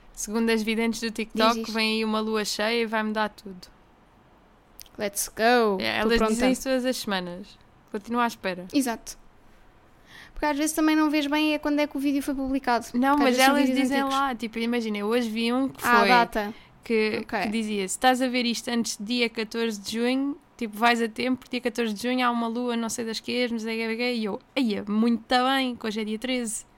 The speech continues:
Speaker 2: Tá,
Speaker 1: Não,
Speaker 2: ótimo,
Speaker 1: hoje não,
Speaker 2: apanhaste
Speaker 1: mas
Speaker 2: isso
Speaker 1: pronto,
Speaker 2: mesmo.
Speaker 1: o dia em que estamos a gravar,
Speaker 2: O-,
Speaker 1: sim,
Speaker 2: exato,
Speaker 1: ok.
Speaker 2: no dia
Speaker 1: Ah,
Speaker 2: em que viste.
Speaker 1: uh, uh, ok.
Speaker 2: Ah, é, uh, uh. Olha, como dissemos no episódio passado, como estam-,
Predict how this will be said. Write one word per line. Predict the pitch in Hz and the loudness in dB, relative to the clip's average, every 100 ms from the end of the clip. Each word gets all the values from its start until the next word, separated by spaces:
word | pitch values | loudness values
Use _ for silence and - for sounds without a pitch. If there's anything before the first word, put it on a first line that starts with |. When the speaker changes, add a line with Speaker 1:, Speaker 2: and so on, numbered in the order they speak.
| - - - - _ _ _ _ _ _ 285 277 - | -20 -20 -20 -20 _ _ _ _ _ _ -16 -14 -4
Speaker 2:
Tá, | 233 | 0
Speaker 1:
Não, | 220 220 | 2 4
Speaker 2:
ótimo, | 220 226 | 6 8
Speaker 1:
hoje | 233 | 6
não, | 240 | 6
Speaker 2:
apanhaste | 247 254 220 233 | 4 2 0 0
Speaker 1:
mas | 254 | 0
Speaker 2:
isso | 208 | 2
Speaker 1:
pronto, | 262 | 2
Speaker 2:
mesmo. | 269 | 4
Speaker 1:
o | 220 | 2
dia | 220 | 0
em | 214 | -4
que | |
estamos | - 214 214 | -4 -2 -2
a | |
gravar, | 214 214 240 233 | -2 0 0 0
Speaker 2:
O-, | |
Speaker 1:
sim, | 233 | -4
Speaker 2:
exato, | 226 220 226 | -4 -4 -4
Speaker 1:
ok. | - | -2
Speaker 2:
no | |
dia | 240 | 2
Speaker 1:
Ah, | 254 | 2
Speaker 2:
em | 247 | 0
que | |
viste. | 214 254 | -2 0
Speaker 1:
uh, | 453 - - - | -2 -2 -8 -6
uh, | 370 - - - - | -4 -6 -14 -20 -12
ok. | 107 - | -12 -4
Speaker 2:
Ah, | - - - | 0 0 0
é, | 403 - - | -4 -4 -4
uh, | 466 - 349 | -4 -2 -4
uh. | - - - - - - | -4 -8 -12 -14 -20 -6
Olha, | - 285 196 - - - 480 - | 2 2 2 -4 -12 -20 -18 0
como | 403 381 | 4 4
dissemos | 359 339 320 | 2 2 2
no | 320 | 2
episódio | 294 302 294 | 0 -2 -2
passado, | 294 - - | -4 -4 -4
como | - 330 | -2 -2
estam-, | 359 339 | 2 0